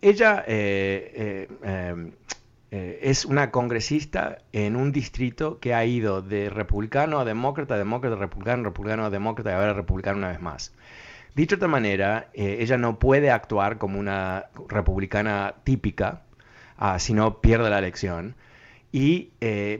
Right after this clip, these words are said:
va a tener que hacer todo tipo de maniobras como una especie de estrella de circo, eh, para poder,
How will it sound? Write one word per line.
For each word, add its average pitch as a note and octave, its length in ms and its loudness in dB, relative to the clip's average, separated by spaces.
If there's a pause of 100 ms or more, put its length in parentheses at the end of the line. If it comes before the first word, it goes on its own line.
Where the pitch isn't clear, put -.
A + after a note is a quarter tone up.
va B2+ 100 6
a C#3+ 100 0
tener C3+ 260 0
que B2+ 80 -4
hacer G#2+ 300 0
todo C3 260 2
tipo B2+ 280 0
de G#2+ 80 4
maniobras A2+ 840 0
como F#2 220 -4
una G2+ 100 0
especie G#2+ 420 2
de F2+ 220 -2
estrella G#2+ 500 2
de F2+ 140 0
circo, G#2+ 600 0 (360)
eh, F#2+ 340 -2
para G#2+ 300 2
poder, G2+ 440 2